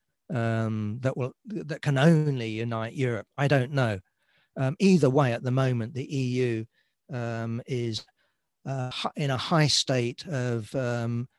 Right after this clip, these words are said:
malfunctioning. Lastly, no, no, not lastly, penultimately, um, Trump. Well, wow. Um,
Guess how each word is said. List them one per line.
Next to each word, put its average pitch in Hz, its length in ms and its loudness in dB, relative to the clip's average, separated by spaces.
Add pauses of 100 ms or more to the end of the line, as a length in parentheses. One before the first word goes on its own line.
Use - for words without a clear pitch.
(140)
malfunctioning. 123 960 0 (1500)
Lastly, 151 960 0
no, 170 160 2
no, 170 160 6
not 170 260 0
lastly, 101 840 -6 (680)
penultimately, 139 920 0 (480)
um, 131 460 -4
Trump. 143 520 4 (1500)
Well, 135 480 6 (340)
wow. 123 460 0 (280)
Um, 120 840 -4